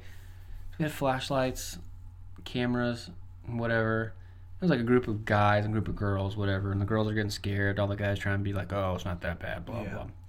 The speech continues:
Speaker 1: Well,
Speaker 2: That's like a
Speaker 1: you're
Speaker 2: typical horror
Speaker 1: yeah,
Speaker 2: movie
Speaker 1: yeah,
Speaker 2: setup.
Speaker 1: and it was.
Speaker 2: <laughs> It's not
Speaker 1: And
Speaker 2: that
Speaker 1: then
Speaker 2: bad.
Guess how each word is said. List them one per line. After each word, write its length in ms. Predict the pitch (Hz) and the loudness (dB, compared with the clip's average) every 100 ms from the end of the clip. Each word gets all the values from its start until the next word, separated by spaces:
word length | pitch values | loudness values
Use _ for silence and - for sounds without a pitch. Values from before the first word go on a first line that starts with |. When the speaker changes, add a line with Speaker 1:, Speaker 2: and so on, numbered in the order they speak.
| - - - - - - - - - | -14 -14 -14 -14 -14 -14 -14 -14 -10
Speaker 1:
Well, 400 | 120 107 104 101 - - - - - - - - - - - - - - - | -2 2 2 0 -8 -14 -14 -16 -14 -12 -12 -14 -14 -14 -12 -14 -14 -14 -12
Speaker 2:
That's 120 | - | -4
like 80 | 123 | 0
a 40 | |
Speaker 1:
you're 80 | 113 | 0
Speaker 2:
typical 400 | - 113 110 110 | -2 -6 -6 -6
horror 220 | 107 117 | -6 -4
Speaker 1:
yeah, 180 | 143 117 120 | 0 0 -2
Speaker 2:
movie 60 | |
Speaker 1:
yeah, 300 | 117 180 196 | 0 4 4
Speaker 2:
setup. 140 | 117 120 | 4 4
Speaker 1:
and 120 | 170 | 10
it 100 | 170 | 12
was. 280 | 165 175 - | 12 8 4
Speaker 2:
<laughs> 40 | |
It's 160 | 240 - | -2 4
not 100 | 143 | 6
Speaker 1:
And 80 | 139 | 8
Speaker 2:
that 40 | |
Speaker 1:
then 160 | 151 139 | 8 8
Speaker 2:
bad. 320 | 123 135 - | 4 -2 -6